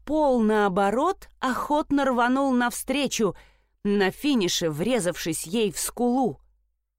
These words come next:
Последнее, что запомнила, медленно наклоняющийся над краем столешницы ковшик.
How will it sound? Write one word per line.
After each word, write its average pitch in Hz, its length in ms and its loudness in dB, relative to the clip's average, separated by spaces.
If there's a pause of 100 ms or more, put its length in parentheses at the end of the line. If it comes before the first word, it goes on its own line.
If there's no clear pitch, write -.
(1000)
Последнее, 175 640 0
что 180 200 -4
запомнила, 269 680 0 (1200)
медленно 220 760 2
наклоняющийся 208 1300 0
над 185 240 -2
краем 208 420 -2
столешницы 208 960 -2
ковшик. - 760 -4